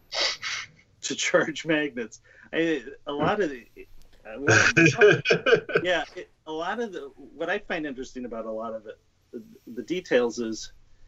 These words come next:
Speaker 1: when you start actually manufacturing the parts and you talk, to, you read things, uh, like there's an interview, interview Seth Lever,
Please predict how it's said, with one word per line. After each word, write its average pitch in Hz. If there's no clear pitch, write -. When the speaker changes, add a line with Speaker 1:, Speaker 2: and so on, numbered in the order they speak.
Speaker 1:
when 139
you 151
start 180
actually 143
manufacturing 135
the 123
parts -
and 127
you 120
talk, 135
to, -
you 117
read 139
things, 139
uh, 120
like 110
there's 123
an 131
interview, 120
interview 127
Seth -
Lever, 110